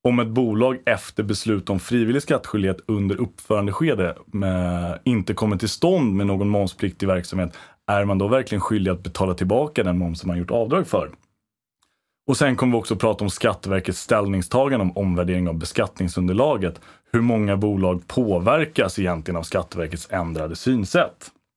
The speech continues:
Men vi drar igång med att börja med frågan som, eh, H F D har meddelat prövningstillstånd i gällande,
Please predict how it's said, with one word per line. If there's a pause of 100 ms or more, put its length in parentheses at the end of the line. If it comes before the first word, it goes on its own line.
(160)
Men
vi
drar
igång
med
att
börja
med
frågan
som,
eh,
H
F
D
har
meddelat
prövningstillstånd
i
gällande,